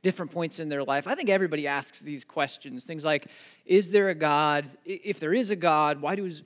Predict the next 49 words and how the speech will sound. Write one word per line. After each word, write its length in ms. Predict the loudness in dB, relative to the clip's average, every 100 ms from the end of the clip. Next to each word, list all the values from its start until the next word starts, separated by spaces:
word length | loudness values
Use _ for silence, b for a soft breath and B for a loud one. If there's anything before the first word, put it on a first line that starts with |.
| -10
do 140 | -2
all 80 | -2
these 160 | -2 -4
bad 280 | 0 0 -2
things 320 | -6 -4 -6
in 40 |
the 80 | -6
world 200 | -4 -4
happen? 480 | -2 -2 0 -2 -4
What 120 | -4
happens 340 | -4 -4 -6
when 100 | -8
I 60 | -8
die?" 520 | -2 0 0 0 0
Like, 180 | -2 -6 B B B B
these 180 | -2 -2
really 560 | 0 4 4 4 0
big 680 | -6 -10 2 6 6 4 -2
questions 600 | -4 -2 -2 -4 -6 -4
that 140 | -4 -2
weigh 300 | 0 2 2
on 200 | 2 -2
us 200 | -4 -4
and 80 | -6
have 180 | -2
big 180 | 0 0
impact 440 | -2 -6 -4 -4 -6
on 80 |
how 300 | -8 -6 -4
we 180 | -2 -2
live 240 | 0 -2 -2
our 180 | -2
lives. 480 | -4 -4 -2 -4 -10 b b b b b b
And 120 | 0
today, 200 | 8 8
the 60 | 8
question 360 | 2 0 0
that 60 | 2
we're 120 | 4
wrestling 340 | 4 2 -2
with 180 | -2 -2
is 140 | -2 -2
one 160 | -2
that's 140 | -2 -4
gonna 140 | -6
force 340 | -2 -2 -2
us 120 | -6 -8
to 100 | -8
confront 680 | -8 -8 -6 0 2 0